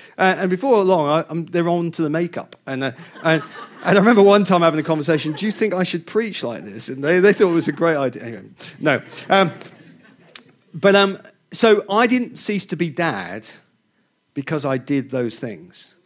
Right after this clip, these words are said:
I just chose not to be the authoritarian. I just chose to be at that level. And, and that's a little bit of a poor example of how God has done it with us. He,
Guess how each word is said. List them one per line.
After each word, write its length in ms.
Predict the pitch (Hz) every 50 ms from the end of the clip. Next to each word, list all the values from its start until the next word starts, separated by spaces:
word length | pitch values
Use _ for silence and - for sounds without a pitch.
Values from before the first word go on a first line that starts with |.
| _ _ _ _ _ _
I 120 | - 147 165
just 220 | 165 165 160 -
chose 320 | - 185 170 156 151 131 147
not 220 | 151 147 139 -
to 80 | - 131
be 120 | 139 135
the 120 | 123 131
authoritarian. 1000 | 131 123 - - 147 135 139 123 - - 170 151 135 135 120 101 95 95 92 101
I 100 | 110 113
just 220 | 120 139 135 - -
chose 260 | - 143 131 127 127
to 100 | - 127
be 320 | 107 - 127 120 117 110 113 - - _ _ _ _ -
at 220 | 135 120 - 131
that 180 | 127 117 80 -
level. 520 | 131 127 123 110 90 87 87 90 90 _ _ _ _ _ _ _ _ _ _
And, 440 | 135 127 127 127 123 123 117 - - _
and 160 | - 131 135
that's 240 | 165 190 170 - -
a 60 | 165
little 220 | 165 190 190 165 147
bit 180 | 127 151 139
of 80 | 120 113
a 80 | 127 120
poor 440 | - - - 165 151 135 123 135
example 460 | 135 123 - 143 135 131 123 101 113 107
of 100 | 95 107
how 240 | 127 117 113 110 - _ - - - _ _ _ _ _ - 143 131
God 200 | 131 120 117 113
has 100 | 107 -
done 160 | 120 104 104
it 60 | 104
with 140 | - 110 113
us. 280 | 127 107 95 - - -
He, 140 | 127 113